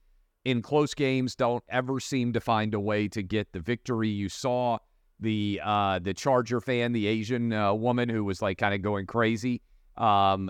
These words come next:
and, uh, with glee, and then just falling completely apart when, uh, when the Cowboys, uh, won that game. Um, I, uh, I, I don't know what to make of the Chargers. I love Justin Herbert. Um,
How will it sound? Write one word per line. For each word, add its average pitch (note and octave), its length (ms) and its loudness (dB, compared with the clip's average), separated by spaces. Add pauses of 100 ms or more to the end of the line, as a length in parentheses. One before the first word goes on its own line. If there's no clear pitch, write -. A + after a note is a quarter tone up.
and, G#2 500 0
uh, G#2 400 2
with G#2+ 280 -4
glee, B2 560 0
and G#2+ 200 -2
then G#2+ 160 0
just G#2 280 -6
falling A2+ 380 2
completely A2 480 0
apart A2+ 460 2
when, G2+ 480 0
uh, F#2+ 280 2
when G#2 200 -4
the G2 80 -2
Cowboys, G#2 580 0
uh, F#2 400 -2
won G#2+ 320 -2
that G2+ 220 2
game. G#2+ 340 0 (540)
Um, A2 380 2 (200)
I, D#3 480 2
uh, B2+ 400 0
I, D3 220 2
I D#3 80 2
don't D#3+ 320 2
know D3 120 2
what C3+ 240 0
to A#2+ 120 -6
make G#2+ 400 -2
of G2+ 200 -2
the F#2 140 -2
Chargers. D#2+ 580 -2
I G#2 80 0
love B2+ 240 4
Justin A#2 360 0
Herbert. G2 360 -2 (520)
Um, F#2+ 500 2